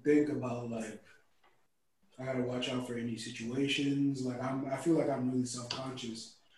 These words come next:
Like, I'm limiting how close I am to personal relationships with women. Like, I try to not be too friendly to even get to that point. Like, I feel like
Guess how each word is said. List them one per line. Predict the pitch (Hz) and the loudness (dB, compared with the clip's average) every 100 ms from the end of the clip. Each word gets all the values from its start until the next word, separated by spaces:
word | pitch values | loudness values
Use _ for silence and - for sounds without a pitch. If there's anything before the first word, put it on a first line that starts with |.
| - _ - | -20 _ -14
Like, | 120 | -10
I'm | 117 120 131 | -6 0 0
limiting | 135 131 127 127 | 2 2 2 2
how | 123 120 | 2 -4
close | 123 127 123 120 | -6 -4 -6 -4
I | |
am | 123 120 117 | -6 -4 -6
to | 117 113 113 - - _ _ | -6 -8 -8 -16 -20 _ _
personal | - 120 127 123 | -8 -4 -2 -4
relationships | 120 123 120 113 - - - | -4 -6 -8 -12 -16 -20 -10
with | 123 143 | -4 0
women. | 135 135 135 135 - _ _ _ | 0 0 -4 -6 -14 _ _ _
Like, | 123 117 | -10 -8
I | |
try | 120 123 | -6 -6
to | 120 117 113 113 - - _ _ _ 92 - 92 95 - | -4 -4 -6 -8 -14 -20 _ _ _ -20 -14 -8 -8 -4
not | 127 131 127 | 0 0 0
be | 127 127 | 0 0
too | 127 127 | 0 -2
friendly | 131 127 127 127 127 127 - _ | -4 -2 0 2 4 2 -2 _
to | - | -2
even | 139 131 127 | 0 0 -2
get | 127 127 | -2 -2
to | 131 | -2
that | 127 - | -4 -4
point. | 139 135 139 - - _ _ - | -4 -2 -4 -8 -20 _ _ -6
Like, | 143 | 2
I | 151 | 4
feel | 160 175 | 6 8
like | 165 151 151 - | 10 8 6 0